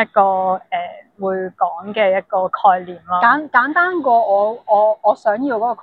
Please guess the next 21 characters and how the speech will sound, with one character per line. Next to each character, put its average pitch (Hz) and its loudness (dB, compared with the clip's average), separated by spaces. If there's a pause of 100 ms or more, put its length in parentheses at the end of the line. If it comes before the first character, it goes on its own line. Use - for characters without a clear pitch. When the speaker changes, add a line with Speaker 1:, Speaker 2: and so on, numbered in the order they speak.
Speaker 2:
cross 240 -4
check 220 -6
好 190 -12
多 196 0
喎， 202 -20
唔 - -20
係 208 -8
真 359 4
係 294 4
為 226 2
一 294 -4
個 240 0
我 220 0
認 220 -10
為 196 -4
嘅 208 0 (280)
authority 302 2
去 202 -8
cross 294 0
check 294 -2
我 202 0